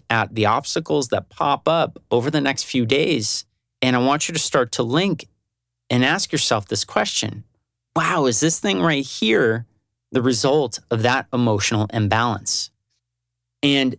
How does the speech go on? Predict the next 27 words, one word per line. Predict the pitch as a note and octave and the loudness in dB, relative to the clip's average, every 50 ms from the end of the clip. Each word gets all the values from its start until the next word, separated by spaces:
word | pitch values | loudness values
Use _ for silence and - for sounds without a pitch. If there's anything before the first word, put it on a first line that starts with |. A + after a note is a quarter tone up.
| _ - | _ -8
this | C3 A#2 C#3 D3 - - | -2 0 2 2 2 2
is, | F3 E3 D3+ D3+ C#3+ C#3 - - - _ _ _ _ _ _ _ _ _ _ _ _ _ _ _ _ _ _ - | 2 2 2 2 0 -2 -4 -6 -8 _ _ _ _ _ _ _ _ _ _ _ _ _ _ _ _ _ _ -4
this | A#2 D3 D#3+ D#3+ - - | 0 0 2 2 2 0
is | G3+ E3+ D3 B2+ A2+ - - | 0 0 0 -2 -4 -6 -4
law. | - B2 A#2+ A#2+ A#2 G#2+ F#2+ F2 F2+ - - _ _ _ _ _ _ _ _ _ _ _ _ _ _ _ _ _ _ _ _ _ _ _ _ _ _ _ _ _ - | -2 0 2 2 2 2 0 -2 -6 -10 -18 _ _ _ _ _ _ _ _ _ _ _ _ _ _ _ _ _ _ _ _ _ _ _ _ _ _ _ _ _ 0
In | C#3+ C#3+ C3+ C3 B2+ B2 A2+ G#2+ | 2 2 4 4 2 2 0 2
the | A2+ A#2+ A2 G#2+ - - | 2 2 2 2 0 -2
words | C#3 A2 A2+ B2+ D3 E3+ F#3 F#3+ - - | -2 0 2 2 4 2 0 0 -2 -4
of | - B2 B2 | -4 -2 -2
Source, | - - - - B2 A2 G#2+ G2+ G2+ - - - - _ - | -2 -2 0 2 2 2 2 2 0 -2 -4 -6 -6 _ -2
this | A#2 B2+ B2+ B2+ - | 0 0 0 0 0
is | D3+ C#3+ | 0 0
something | - - F3 E3 D#3+ D#3+ - D3+ C3+ A#2 G#2+ | 0 0 0 0 0 0 0 0 0 0 0
that | A#2 A#2 - | 0 0 0
you | B2+ A#2+ A2 | 0 -2 -2
cannot, | - - B2 A2+ G#2+ G#2 G#2+ G#2+ A#2 A#2 A#2 A2+ - - - _ _ - | -2 -2 -2 0 2 2 2 2 2 0 -2 -2 -6 -6 -8 _ _ -4
i-, | A#2+ A2 - - | -2 -2 -2 -2
i-, | - - - | -4 -4 -4
it | - D2+ - - - B2+ A#2+ | -6 -6 -2 0 0 2 2
is, | B2+ B2 A#2 G#2+ G2+ - - - - | 2 2 2 0 -2 -4 -6 -6 -2
it | - B2 A#2+ | 0 0 2
is | A#2+ A#2+ A#2 A2+ G#2+ - - - _ - | 2 2 2 0 0 -2 -4 -6 _ -4
a | A2+ | -2
stronger | - - - B2+ A#2+ C3+ E3 F3 D#3+ C3 | -2 0 0 0 0 2 2 0 0 0
law | A2 G#2+ A2 A#2 A#2 A#2+ A2+ | 2 2 2 2 2 2 0
than | G#2 G#2 G2+ | -2 -2 -2
gravity. | G2 - A2+ G#2+ G2+ G2 F#2+ F#2 G2 G#2+ G#2+ | 0 2 2 2 2 0 -2 -2 -4 -6 -8